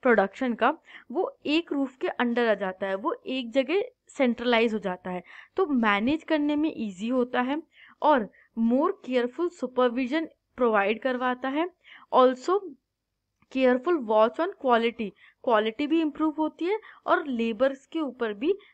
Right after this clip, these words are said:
रेगुलेशन लगाया जा सकता है। तो इस तरीके से हम देखते हैं कि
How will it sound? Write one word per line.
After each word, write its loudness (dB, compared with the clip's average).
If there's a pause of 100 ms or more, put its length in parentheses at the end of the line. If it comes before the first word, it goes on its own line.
(100)
रेगुलेशन -2
लगाया -2
जा -4
सकता -12
है। -6 (300)
तो -2
इस -6
तरीके 0
से -2
हम 0
देखते -2
हैं -2
कि 0